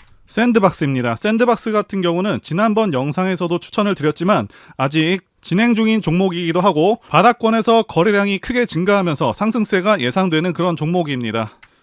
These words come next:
자, 두 번째 코인은 코스모스입니다. 이 코스모스 같은 경우는 예전에 거래를 한 차례 했던 종목이고요. 자,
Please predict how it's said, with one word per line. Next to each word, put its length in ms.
자, 220
두 140
번째 280
코인은 720
코스모스입니다. 960
이 100
코스모스 460
같은 280
경우는 560
예전에 500
거래를 380
한 160
차례 200
했던 320
종목이고요. 760
자, 320